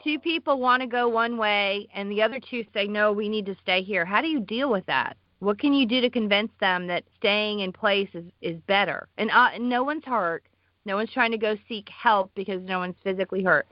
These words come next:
Everyone's healthy. They're okay. They've, they've got some food. They've got some water. No one's gonna die, you know, for the foreseeable near future.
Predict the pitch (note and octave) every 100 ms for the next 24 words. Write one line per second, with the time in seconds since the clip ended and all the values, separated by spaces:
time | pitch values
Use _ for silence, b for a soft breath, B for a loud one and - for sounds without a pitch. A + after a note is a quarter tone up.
0 | b b F#3+ G3+ A#3 C4 C4 B3+ A3 G#3+
1 | A3 G3 F#3 F#3 G#3+ B3+ A3+ E3+ D3 F#3
2 | _ _ F#3 F3+ _ - F3 F3 - F3
3 | - C4 A#3+ B3+ B3+ B3+ G3+ F#3 F3+ -
4 | B3 A3 G#3 G3+ G3+ G3 F#3 F#3+ _ -
5 | G3 F3 G3+ G#3+ A#3+ A#3+ A3 G#3 G3+ G3+
6 | G3+ _ _ - G3 E3+ F3 F#3 F3+ -
7 | F#3 - G#3+ G#3 G3 F#3+ - _ - G#3
8 | G3+ G3 - G#3+ G3+ F3+ D#3